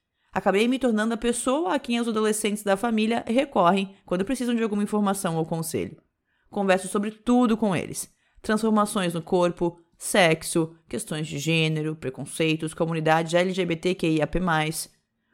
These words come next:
Um dos pontos mais importantes pra mim é fazê-los entender que eles têm responsabilidade sobre as próprias decisões e que fazer boas escolhas é a base da autoestima.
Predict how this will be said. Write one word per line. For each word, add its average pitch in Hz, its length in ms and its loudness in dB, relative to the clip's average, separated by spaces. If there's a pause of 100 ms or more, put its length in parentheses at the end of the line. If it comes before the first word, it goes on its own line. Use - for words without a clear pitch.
(100)
Um 262 80 -4
dos 269 80 -6
pontos 269 280 -2
mais 277 420 2
importantes 226 460 -2
pra 151 120 -2
mim 196 240 -2 (240)
é - 120 -4
fazê-los 294 560 -2
entender 170 640 0
que 170 400 -4 (100)
eles 359 300 0
têm 302 220 -6
responsabilidade 185 720 0
sobre 165 180 0
as 160 100 -2
próprias 156 320 -2
decisões 147 600 -8 (220)
e 208 60 -4
que - 100 -12
fazer 247 260 2
boas 262 300 2
escolhas 247 600 0
é 247 120 0
a 269 60 2
base 196 300 6
da 185 80 2
autoestima. 180 560 -4